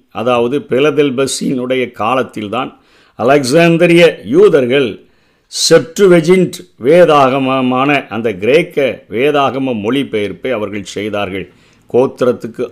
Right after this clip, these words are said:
ஆறு பேர் வீதம் எழுபத்திரண்டு பேர் இதை செய்தனர். ஆனால் எழுபது பேர் என்ற நிலையில் செப்டுவெஜின்ட் என்ற பெயரானது இதற்கு வர, வந்ததாக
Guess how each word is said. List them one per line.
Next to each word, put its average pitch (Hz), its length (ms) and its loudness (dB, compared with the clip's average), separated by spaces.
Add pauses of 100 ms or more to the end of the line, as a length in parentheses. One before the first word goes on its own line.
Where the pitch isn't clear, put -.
(120)
ஆறு 117 240 0
பேர் 113 220 -2
வீதம் 110 380 -6
எழுபத்திரண்டு 147 840 0
பேர் 139 320 0
இதை 131 260 -4
செய்தனர். 113 540 -6
ஆனால் 113 340 -4 (580)
எழுபது 196 460 6
பேர் 185 200 4
என்ற 170 220 4
நிலையில் 143 460 2 (100)
செப்டுவெஜின்ட் 170 1000 0 (160)
என்ற 165 200 0 (100)
பெயரானது 110 580 -2
இதற்கு 123 380 -4
வர, 107 160 -2 (340)
வந்ததாக 113 720 -4